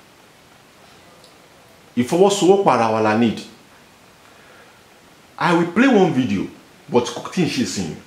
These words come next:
Ààrẹ Ọ̀nà Kakanfò, Ìbà Gani Adams. Ṣé ẹ rí, ẹ kì í bá àwọn supporter yín sọ̀rọ̀? Ah, ẹ sà, àwọn èèyàn tó máa ṣépè,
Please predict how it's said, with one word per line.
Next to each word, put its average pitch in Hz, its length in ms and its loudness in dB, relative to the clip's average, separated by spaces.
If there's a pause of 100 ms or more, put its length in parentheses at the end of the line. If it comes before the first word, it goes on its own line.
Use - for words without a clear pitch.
(500)
Ààrẹ 147 260 2
Ọ̀nà 135 200 2
Kakanfò, 120 460 -4
Ìbà 113 240 0
Gani 101 200 0
Adams. 85 440 -6 (560)
Ṣé 202 160 2
ẹ 185 120 6
rí, 220 280 0
ẹ 131 340 4
kì 127 100 -2
í 156 200 0
bá 180 180 2
àwọn 110 140 0
supporter - 480 -2
yín 98 140 -2
sọ̀rọ̀? 82 300 -2 (2250)
Ah, 95 180 -8 (280)
ẹ 175 100 -2
sà, 156 220 2 (1120)
àwọn 180 280 4
èèyàn 151 100 4
tó - 80 4
máa 180 140 2
ṣépè, 208 280 2